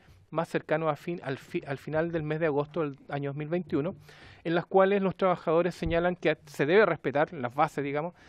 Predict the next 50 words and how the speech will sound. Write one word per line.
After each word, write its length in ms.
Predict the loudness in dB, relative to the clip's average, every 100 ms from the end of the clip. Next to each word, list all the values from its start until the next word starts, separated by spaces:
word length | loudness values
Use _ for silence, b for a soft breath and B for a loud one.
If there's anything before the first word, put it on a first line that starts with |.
| b b
se 140 | 0
deben 280 | 4 4 4
respetar 540 | 0 0 6 6 6 -4
los, 240 | -4 0
eh, 440 | 2 2 2 0 -4
las 180 | -4 0
votaciones 560 | 0 -2 -4 -2 -2 -2
de 120 | 0
la, 320 | 2 2 0 -6 -18
de, 440 | -10 -6 -6 -6
ante 180 | -6 -6
ministro 360 | -4 -4 -2 -2
de 60 |
fe 240 | 2 0 0 B B B B B
y 120 | -6
que 260 | 2 4 4
no 160 | 2 -2
se 160 | 0
debe 300 | 0 2 0
firmar, 460 | 0 0 4 2 2 _ _
eh, 420 | -4 -2 0 -2 -6
el 160 | -8
convenio 400 | -6 -2 -2 -2
que 80 | -2
ya 60 | 0
había 200 | 0 -2
sido 180 | -4
re-, 140 | -4 -4 -10 -2
había 220 | 0 0
sido 240 | 0 -2
rechazado. 520 | -2 -4 -6 -4 -6 -10 B B
Muchas 320 | -2 0 -2
veces 280 | -2 -2 -4
con 200 | -4 -8
mucha 400 | -8 -4 -4 -4 b b b -20
fuerza, 460 | 2 4 4 2
¿no 60 | -2
es 60 |
cierto?, 340 | 0 -2 2 2
en 80 | 4
una 140 | 2
asamblea 420 | 0 0 2 2
sindical, 480 | 2 -2 0 0 0
siempre 300 | 0 -2 0
en 60 | -4
un 100 | -4
ámbito 280 | -6 -4
de 40 | -4
asamblea 280 | -4 -6 -6
sindical 400 | -4 0 -2